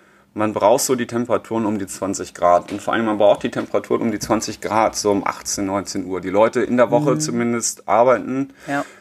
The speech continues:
Speaker 1: bis siebzehn Uhr. Und wenn sie dann vorbeikommen wollen und es ist dann schon entweder dunkel oder zu kalt,
Speaker 2: Mhm.
Speaker 1: dann lohnt sich das nicht.
Speaker 2: Okay, das bedeutet, ich sag mal so, nach der wirklichen heißen Saison
Speaker 1: Ja.
Speaker 2: kann,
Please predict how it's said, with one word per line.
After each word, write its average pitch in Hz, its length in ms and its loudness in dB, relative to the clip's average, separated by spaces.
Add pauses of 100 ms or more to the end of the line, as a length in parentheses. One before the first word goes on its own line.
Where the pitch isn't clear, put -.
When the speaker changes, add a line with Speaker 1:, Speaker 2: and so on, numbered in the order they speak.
(240)
Speaker 1:
bis 123 140 -2
siebzehn 135 400 0
Uhr. 127 420 -2
Und 110 160 -8
wenn 117 120 0
sie 117 120 0
dann 113 180 4
vorbeikommen 123 680 2
wollen 123 320 2
und 101 160 -8
es 101 100 -6
ist 110 220 -2
dann 117 180 4
schon 120 220 -2
entweder 117 400 2
dunkel 127 400 -2
oder 117 220 0
zu - 160 -8
kalt, 139 420 2 (140)
Speaker 2:
Mhm. 143 400 -6 (580)
Speaker 1:
dann 98 260 0 (400)
lohnt 98 200 -4
sich 113 120 -8
das 98 200 -8
nicht. - 220 -10 (200)
Speaker 2:
Okay, 202 220 -2
das 180 160 2
bedeutet, 175 400 0
ich 185 100 -2
sag 175 140 2
mal 170 160 0
so, 165 100 -4
nach 165 340 2
der 175 300 4
wirklichen 175 520 -4
heißen 190 400 0
Saison 180 640 2
Speaker 1:
Ja. 214 160 2
Speaker 2:
kann, 180 400 0